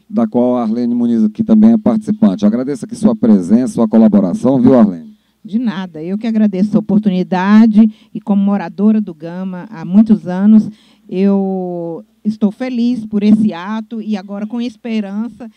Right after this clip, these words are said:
Speaker 2: é, dessa re-, reestruturação, dessa reforma do Cine Itapuã, que será um complexo cultural pra toda a comunidade.
Speaker 1: Então tá certo. Muito obrigado, viu, Tista Filintro, também você pela sua participação.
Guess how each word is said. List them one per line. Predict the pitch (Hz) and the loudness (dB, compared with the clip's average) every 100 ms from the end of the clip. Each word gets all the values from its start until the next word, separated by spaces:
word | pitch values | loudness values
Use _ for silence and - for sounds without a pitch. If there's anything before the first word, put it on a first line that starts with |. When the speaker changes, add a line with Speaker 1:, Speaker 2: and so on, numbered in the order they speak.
| _ _ | _ _
Speaker 2:
é, | 175 196 185 180 | -16 -14 -12 -14
dessa | 170 190 220 185 | -14 -8 -8 -6
re-, | 214 - _ _ | -6 -8 _ _
reestruturação, | - 233 269 226 233 208 202 - 202 208 | -10 -8 -6 -6 -2 -4 -4 -6 -4 -4
dessa | 208 220 | -6 -8
reforma | 240 233 - 190 214 240 220 _ _ | -8 -12 -14 -10 -8 -8 -10 _ _
do | 220 | -8
Cine | 214 214 208 208 | -6 -2 -2 -2
Itapuã, | - 190 196 202 220 | -6 -18 -14 -8 -8
que | 214 | -8
será | 208 220 | -12 -10
um | 226 | -12
complexo | 285 285 208 214 214 | -14 -12 -10 -10 -12
cultural | - 214 214 160 175 | -16 -14 -14 -16 -20
pra | 190 | -20
toda | 190 180 185 | -20 -20 -18
a | 214 | -14
comunidade. | 214 196 202 160 - - _ _ _ _ _ | -12 -10 -10 -12 -20 -20 _ _ _ _ _
Speaker 1:
Então | 139 156 | -8 0
tá | 170 | 2
certo. | 135 113 107 | 4 4 4
Muito | 135 180 | 2 2
obrigado, | 165 160 139 131 110 | 4 4 4 4 4
viu, | 147 | 2
Tista | - - 139 120 | 0 -10 -6 -2
Filintro, | 131 127 131 107 107 | 0 2 2 2 2
também | 104 110 107 120 | 4 6 6 4
você | 104 101 110 117 | 4 2 4 2
pela | 107 101 | 2 0
sua | 110 104 | 2 2
participação. | - 110 - _ | 4 -2 -4 _